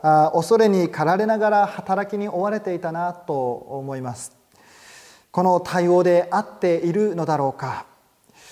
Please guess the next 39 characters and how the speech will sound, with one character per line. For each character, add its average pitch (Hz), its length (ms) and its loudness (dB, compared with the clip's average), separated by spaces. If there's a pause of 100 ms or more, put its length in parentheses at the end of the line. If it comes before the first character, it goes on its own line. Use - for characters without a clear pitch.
(520)
批 175 60 -4 (100)
判 240 200 6
を 240 80 6
受 269 140 0
け - 40 -6
た 226 80 4
り 156 420 0
し 151 200 -8
な 196 160 0
い 202 100 0
だ 147 120 -2
ろ 131 100 -4
う 120 60 -8
か。 127 380 -10 (920)
こ 185 160 0
う 190 40 6
い 208 60 6
う 214 80 6
時 226 220 2
に 220 100 2
動 170 220 2
け 220 120 -2
な 262 140 4
い 226 60 0
牧 165 260 -4
師 214 260 -6
と 180 560 0
思 151 220 -2
わ 190 80 2
れ 185 80 -2
た 165 100 -6
り 127 60 -6
し - 180 -12
な 160 160 -6
い 202 60 -4
だ 165 120 -2
ろ 139 100 -4
う 120 60 -6
か。 - 320 -14